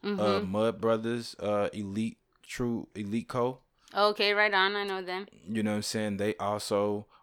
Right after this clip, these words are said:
Speaker 1: are featured in this fashion show. Um, I'm pulling up the address and everything for it. So it's the Boys to Men fashion show. It's Sunday, November twenty-fifth.
Speaker 2: Mm-hmm.
Speaker 1: Um,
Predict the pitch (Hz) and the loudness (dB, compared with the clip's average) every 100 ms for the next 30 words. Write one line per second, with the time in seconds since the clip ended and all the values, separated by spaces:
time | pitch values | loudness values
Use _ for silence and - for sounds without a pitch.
0 | - 95 - 110 - 107 101 - _ 110 | -8 -8 -4 -6 -4 -4 -6 -10 _ -4
1 | 107 101 101 - 92 - 92 - 95 101 | -2 -2 -4 -4 -4 -4 -6 -2 -2 -2
2 | 104 _ _ _ - 101 95 87 87 85 | -6 _ _ _ -8 -4 -4 -4 -8 -12
3 | _ _ _ _ 98 95 120 110 101 104 | _ _ _ _ -10 -2 0 2 2 0
4 | 95 - - 98 92 80 62 - _ - | -2 -6 -4 -4 -2 -6 -12 -20 _ -6
5 | 98 95 92 92 95 92 90 90 90 90 | -6 -4 -4 -6 -6 -6 -6 -8 -8 -8
6 | - 90 90 - 101 95 92 107 123 - | -4 -4 -2 -2 -2 -2 -2 2 2 0
7 | 143 139 - 104 98 101 104 101 - 92 | -2 -2 0 -2 -2 -4 0 0 -2 -6
8 | - 117 131 120 113 95 104 117 - 123 | -2 2 2 2 2 0 0 -2 -2 -2
9 | 135 - 90 - _ _ 196 175 185 175 | -4 -4 -4 -4 _ _ -8 -6 -6 -6
10 | 170 _ _ _ _ _ - - _ 107 | -8 _ _ _ _ _ -20 -20 _ 2
11 | 101 98 98 104 | 4 2 -2 -6